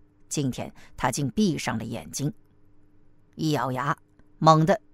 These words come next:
向前推送长剑，长剑竟然刺空了。顿然眼前并无一人，身后响起了一个淡淡的声音：“闭着眼睛若能杀死人，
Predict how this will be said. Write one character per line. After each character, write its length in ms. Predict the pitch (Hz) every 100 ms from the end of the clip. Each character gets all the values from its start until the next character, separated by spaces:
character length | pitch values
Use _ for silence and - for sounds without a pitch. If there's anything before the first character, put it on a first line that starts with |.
| -
向 340 | - 170 127
前 200 | - 117
推 340 | 127 - 165 147
送 240 | - 139
长 220 | - -
剑， 180 | 123 - - - - - - - - - _ -
长 340 | - 139 202
剑 220 | 240 196 - _ _ -
竟 240 | - 147 131
然 160 | 143
刺 220 | - - -
空 320 | - 135 123
了。 100 | - - _ - - - - - -
顿 160 | 196 165
然 220 | 143 165 -
眼 260 | 165 165 131
前 320 | - 175 175
并 260 | - 277 151
无 140 | -
一 100 | 143
人， 140 | 82 - - - - _
身 380 | - - 170 202
后 180 | 196 143
响 300 | 123 123 165
起 160 | - 147
了 80 |
一 100 | 120
个 140 | 165 160
淡 260 | - 160
淡 160 | 120 87
的 80 | -
声 260 | - 113
音 80 | 110 151 - - - - - _ - _ - - - _ _ -
：“闭 240 | 233 226 175
着 140 | 175
眼 300 | 151 135 131
睛 460 | 123 151 160 147 131
若 180 | 139 135
能 180 | 123 131
杀 280 | - 131 127
死 180 | - -
人， 200 | -